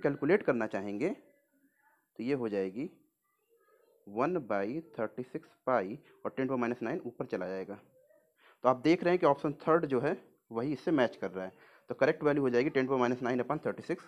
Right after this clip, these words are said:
पाई। तो बहुत सारे स्टूडेंट्स सेकंड ऑप्शन मार के चले जाते हैं, आप इसको ध्यान दीजिएगा एग्जाम में। नेक्स्ट क्वेश्चन, the total number of electric flux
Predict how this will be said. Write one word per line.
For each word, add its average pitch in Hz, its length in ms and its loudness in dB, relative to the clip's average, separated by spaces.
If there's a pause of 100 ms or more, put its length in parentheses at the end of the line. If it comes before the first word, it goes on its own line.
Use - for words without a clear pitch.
(120)
पाई। 95 140 4
तो - 360 -18
बहुत 139 180 4
सारे 156 160 4
स्टूडेंट्स 160 400 -2
सेकंड 147 280 0
ऑप्शन 147 200 0
मार 143 140 4
के 147 80 -6
चले 143 220 -2
जाते 135 240 -2
हैं, 190 100 -4 (220)
आप 110 100 -6
इसको 127 160 -4
ध्यान 120 240 0
दीजिएगा 131 300 -2
एग्जाम 120 280 -2
में। 143 140 -4 (960)
नेक्स्ट 139 200 -2
क्वेश्चन, 175 340 -2 (1700)
the 151 120 2 (140)
total 175 380 4
number 185 320 2
of 196 140 0 (140)
electric 151 460 -2
flux - 380 10